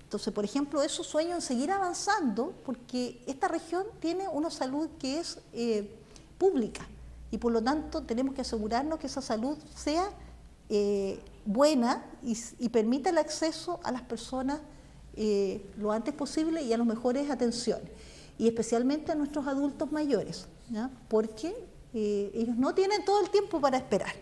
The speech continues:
Entonces necesitamos que avanzar en esas cosas y por eso esto de las listas de espera, en mejorar los espacios, en mejorar los eliam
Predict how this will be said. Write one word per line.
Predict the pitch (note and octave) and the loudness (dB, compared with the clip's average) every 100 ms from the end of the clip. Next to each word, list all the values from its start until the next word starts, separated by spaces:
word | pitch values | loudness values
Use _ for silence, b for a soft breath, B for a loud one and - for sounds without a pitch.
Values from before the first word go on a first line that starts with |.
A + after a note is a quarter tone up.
| - - - | -16 -18 -4
Entonces | A#3+ A#3 A#3+ | -2 0 2
necesitamos | A3+ A3+ A3 G#3+ A#3+ C#4+ D#4 - | 0 0 -4 0 2 2 -2 -4
que | B3 - | -6 -4
avanzar | G#3 G#3 G#3 C#4 D4 | -2 -2 -2 0 2
en | D4 | 2
esas | C4 A#3 | 0 -4
cosas | - E4+ - D#4+ | -2 -2 0 -2
y | |
por | B3+ A3 | 0 -2
eso | A3+ C#4+ C#4+ B B B | -2 -4 -6 B B B
esto | B3 - | -4 0
de | A3+ | 2
las | G#3 | 2
listas | A3 - F#3+ | 0 -4 -4
de | |
espera, | F#3+ - C4+ C4+ B3 A#3 A#3 B B | -4 0 2 2 2 2 -2 B B
en | G#3 | -6
mejorar | G3+ G3+ G#3+ | -2 0 2
los | G#3 | 2
espacios, | G3+ - B3 C#4 C4 - - A3+ | -2 0 0 4 2 0 -4 0
en | A#3+ | 2
mejorar | G#3+ A3 G#3+ A3 | 2 2 0 2
los | A3 G#3 | 2 2
eliam | G#3 G#3+ A#3+ D4+ C#4 | 2 4 4 4 2